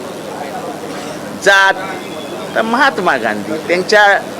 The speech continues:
त्यांच्यावरती कोयत्याने वार करणं काय, म्हणजे जगाला काय संदेश देतो आहोत? अहो, त्या माणसाने, म्हणजे एका नागड्या फकीराने तीन गोळ्या छातीवर झेलतानाही "हे राम" म्हटलं. अहो,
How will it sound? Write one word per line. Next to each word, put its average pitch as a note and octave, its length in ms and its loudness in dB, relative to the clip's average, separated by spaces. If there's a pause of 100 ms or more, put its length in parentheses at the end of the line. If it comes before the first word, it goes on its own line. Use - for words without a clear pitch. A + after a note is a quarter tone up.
त्यांच्यावरती G3+ 540 4
कोयत्याने A3 600 6
वार F#3 260 4
करणं C#3+ 380 2
काय, - 760 -8
म्हणजे F3+ 200 -4
जगाला E3+ 320 4
काय G3+ 200 2
संदेश G#3 380 4
देतो D#3 220 2
आहोत? C#3 120 4 (440)
अहो, G#3 120 4
त्या A3+ 220 4
माणसाने, A3+ 640 4 (520)
म्हणजे F3+ 560 2
एका F#3+ 320 6
नागड्या G#3+ 460 6
फकीराने G#3+ 640 4 (720)
तीन C#4 240 6
गोळ्या A#3 540 8 (400)
छातीवर A#3+ 520 4
झेलतानाही A3+ 840 4
"हे G#3 200 8
राम" A3+ 280 6
म्हटलं. D#3 320 4
अहो, - 720 -2